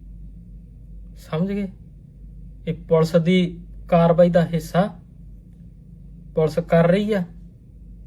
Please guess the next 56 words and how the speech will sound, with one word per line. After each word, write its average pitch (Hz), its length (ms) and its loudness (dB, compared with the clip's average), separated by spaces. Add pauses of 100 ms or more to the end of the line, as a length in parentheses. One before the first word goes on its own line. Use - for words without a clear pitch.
(160)
ਸਾਨੂੰ 165 320 2
ਕੋਈ 170 300 2
ਇਹਦੇ 165 200 0
ਤੇ 165 300 -4 (460)
ਵੀ 147 360 -8
ਇਹ 165 200 4
ਨਹੀਂ 170 120 6
ਹੈ, 151 100 -4
ਸ਼ੱਕ - 280 -10
ਨਹੀਂ 151 160 -10
ਹੈ। - 180 -16 (1700)
ਅਸੀਂ 202 180 -2
ਪੁਲਿਸ 190 240 4
ਦਾ 202 180 4
ਬਹੁਤ 220 200 2
ਸਤਿਕਾਰ 185 380 2
ਕਰਦੇ 165 380 2
ਹਾਂ, 170 60 2
ਅਸੀਂ 170 120 2
ਸਾਰਿਆਂ 202 440 4
ਦਾ 254 60 8
ਹੀ 247 60 8
ਬਹੁਤ 220 200 0
ਸਤਿਕਾਰ 175 360 -2
ਕਰਦੇ 175 340 -12
ਹਾਂ। 160 80 -14 (1120)
ਅਸੀਂ 175 240 0
ਕੋਈ 175 180 0
ਕਿਸੇ 170 200 2
ਭੱਜ 170 240 2
ਨੱਠ 147 220 -4
'ਚ - 80 -6
ਪੈਣਾ 156 280 -2
ਨਹੀਂ 170 140 0
ਚਾਹੁੰਦੇ 160 280 -2
ਸੀ 156 140 -8
ਵੀ 147 180 -8
ਹਾਂ, 147 240 -4
ਜੇ 147 120 -2
ਸਾਡੀ 143 260 -4
ਗੱਡੀ 143 260 -2
ਆ 156 100 2
ਗਈ, 160 100 -6
ਸਾਡੇ 147 240 -2
ਬੰਦਿਆਂ 143 280 -4
ਦੇ 143 80 -4
ਨਾਂ 139 140 -4
ਆ 139 160 -6
ਗਏ 156 120 -6
ਤੇ 156 200 -6
ਕੋਈ 139 240 -12
ਚੱਕਰ - 300 -16
ਨਹੀਂ, 147 100 -12
ਅਸੀਂ - 140 -16
ਭੁਗਤ - 320 -12
ਲਾਂਗੇ। 175 260 -12